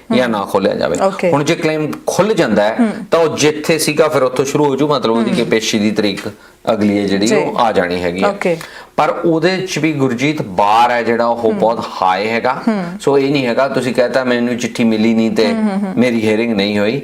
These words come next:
Speaker 2: ਜੀ।
Speaker 1: ਸੋ ਉਹਦਾ ਬਾਰ ਵੀ ਬਹੁਤ ਉੱਚਾ। ਹੁਣ ਜਿਵੇਂ ਮੈਂ ਜਿਹੜੇ ਕੇਸ ਦੀ ਗੱਲ ਕਰ ਰਿਹਾ, ਇਹਦੇ ਉੱਤੇ ਇਹ ਜਿਹੜਾ ਉਹਦੇ ਕੋਲ ਇੱਕ ਪ੍ਰੂਫ ਸੀਗਾ
Speaker 2: ਹੂੰ।
Speaker 1: ਕਿ ਉਹਨੇ ਆਪਣੀ ਈਮੇਲ ਚੇਂਜ ਕਰਵਾਈ ਹੈਗੀ ਹੈ।
Speaker 2: ਹੂੰ, ਹੂੰ।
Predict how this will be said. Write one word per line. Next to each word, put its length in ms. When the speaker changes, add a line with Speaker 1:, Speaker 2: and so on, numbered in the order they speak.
Speaker 2:
ਜੀ। 220
Speaker 1:
ਸੋ 100
ਉਹਦਾ 280
ਬਾਰ 320
ਵੀ 100
ਬਹੁਤ 260
ਉੱਚਾ। 240
ਹੁਣ 180
ਜਿਵੇਂ 200
ਮੈਂ 140
ਜਿਹੜੇ 200
ਕੇਸ 260
ਦੀ 160
ਗੱਲ 160
ਕਰ 140
ਰਿਹਾ, 260
ਇਹਦੇ 280
ਉੱਤੇ 720
ਇਹ 200
ਜਿਹੜਾ 580
ਉਹਦੇ 180
ਕੋਲ 120
ਇੱਕ 120
ਪ੍ਰੂਫ 400
ਸੀਗਾ 460
Speaker 2:
ਹੂੰ। 280
Speaker 1:
ਕਿ 80
ਉਹਨੇ 220
ਆਪਣੀ 240
ਈਮੇਲ 420
ਚੇਂਜ 360
ਕਰਵਾਈ 460
ਹੈਗੀ 220
ਹੈ। 60
Speaker 2:
ਹੂੰ, 120
ਹੂੰ। 220